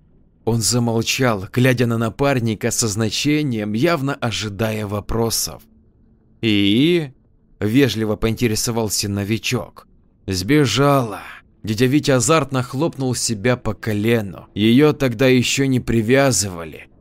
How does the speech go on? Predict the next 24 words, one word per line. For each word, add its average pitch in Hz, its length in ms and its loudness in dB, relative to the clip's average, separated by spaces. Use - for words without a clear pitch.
но 110 120 0
после 147 440 2
следующего 139 880 2
побега 107 760 0
начали. 110 760 -2
А 160 140 2
толку? 135 600 0
Как 139 180 0
она 143 160 2
выбирается 131 760 2
только, 110 720 -4
ума 131 320 2
не 117 160 0
приложу. 110 720 -4
Но 120 180 4
с - 100 0
тех 143 220 0
пор 165 240 0
уж 135 200 -2
два 139 200 0
раза 127 380 2
ремни 120 360 2
чем-то 113 440 0
перепиливала. 104 1040 0